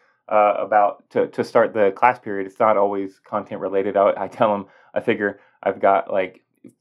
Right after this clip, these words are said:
forty-five, fifty minutes of content. We can spend a few minutes talking about something different. Uh, sometimes ask some questions about how they're doing that day. Uh, I share my good things that have happened in life recently and ask them, you know, see if they wanna share any.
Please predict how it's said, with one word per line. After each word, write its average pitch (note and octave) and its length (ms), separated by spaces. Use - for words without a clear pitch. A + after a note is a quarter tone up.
forty-five, G#2+ 680
fifty A2 260
minutes G2+ 380
of F#2+ 80
content. A2 500
We A2 100
can G2+ 200
spend G#2 260
a G2 40
few G2+ 180
minutes G2 260
talking G2 260
about F#2+ 140
something F#2+ 340
different. F#2+ 380
Uh, F#2 200
sometimes G2+ 380
ask G2 180
some G2 100
questions G2 400
about F#2+ 420
how G2 140
they're F#2+ 160
doing A#2+ 280
that A2+ 140
day. A2 360
Uh, F2+ 300
I F#2+ 100
share G2+ 220
my F#2+ 140
good G2+ 220
things G#2 260
that G2 100
have F#2+ 100
happened G2 340
in F#2 140
life G2 340
recently G2+ 420
and F#2 100
ask F#2 240
them, - 200
you G#2 120
know, F#2+ 40
see - 140
if F#2+ 120
they F#2+ 100
wanna G2 180
share G2+ 260
any. G2+ 300